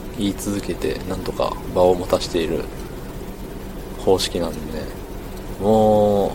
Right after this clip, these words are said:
う二十分も喋れない。ダメだ。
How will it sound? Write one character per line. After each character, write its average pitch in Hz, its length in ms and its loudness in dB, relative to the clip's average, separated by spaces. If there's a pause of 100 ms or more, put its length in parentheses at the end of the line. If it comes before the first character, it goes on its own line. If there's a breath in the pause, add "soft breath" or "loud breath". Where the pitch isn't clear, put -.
(160)
う 98 40 -4
二 98 80 0
十 95 100 2
分 82 200 -2
も 82 100 -2
喋 85 200 4
れ 76 80 4
な 80 120 -4
い。 - 20 -10 (1300)
ダ 87 100 4
メ 85 80 2
だ。 - 100 0